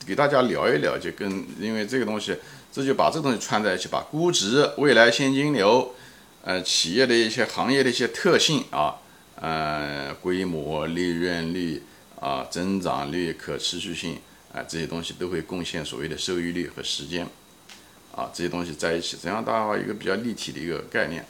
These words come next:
好吧？好，今天就说到这里啊，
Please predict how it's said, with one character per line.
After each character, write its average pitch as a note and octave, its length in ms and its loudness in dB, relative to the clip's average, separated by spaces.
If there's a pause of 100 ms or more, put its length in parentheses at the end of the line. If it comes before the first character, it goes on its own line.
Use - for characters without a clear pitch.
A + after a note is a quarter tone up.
好 - 140 -4
吧？ G2+ 160 4 (640)
好， - 320 2 (180)
今 B2 180 -2
天 C3+ 240 2
就 A#2 220 0
说 G2+ 160 -2
到 F#2 80 2
这 F2 120 -6
里 B1+ 100 -6
啊， - 320 -10